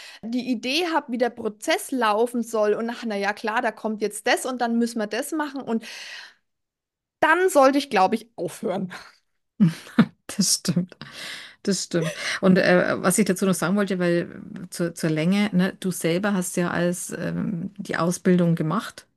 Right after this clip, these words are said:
Speaker 2: zur systemischen Aufstellerin innerhalb von zwei Jahren, ne?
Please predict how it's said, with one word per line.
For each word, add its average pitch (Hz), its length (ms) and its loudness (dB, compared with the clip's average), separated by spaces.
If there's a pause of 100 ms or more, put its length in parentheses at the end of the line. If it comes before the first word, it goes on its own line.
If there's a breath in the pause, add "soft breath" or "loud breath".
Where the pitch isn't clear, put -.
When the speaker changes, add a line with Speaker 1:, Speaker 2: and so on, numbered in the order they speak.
Speaker 2:
zur - 160 -4
systemischen 196 720 2
Aufstellerin 202 760 -2 (480 loud breath)
innerhalb 175 580 4
von 170 160 -2
zwei 156 340 -2
Jahren, 165 600 0 (340)
ne? 226 280 6